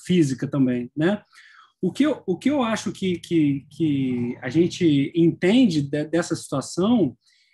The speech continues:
é que a teoria tá sendo levada além da sua capacidade preditiva. Então, é, essas regiões estão demonstrando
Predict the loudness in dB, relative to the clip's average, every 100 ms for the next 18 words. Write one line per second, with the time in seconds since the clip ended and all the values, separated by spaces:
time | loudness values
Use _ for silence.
0 | -8 -6 -2 -2 2 4 4 4 4 2
1 | -2 0 2 4 2 0 -2 0 0 -2
2 | -2 0 0 2 4 4 0 -6 -6 -4
3 | -4 -6 -4 -6 -4 -4 -4 -4 -2 -2
4 | -4 -4 -4 -4 -4 -2 0 0 -2 -14
5 | _ -8 -4 -2 -2 -4 -4 -2 -4 -6
6 | -4 -4 0 0 0 0 0 2 2 2
7 | 0 -4 _ _ _ _ _ 0 2 6
8 | 6 4 -2 -2 2 2 2 0 -4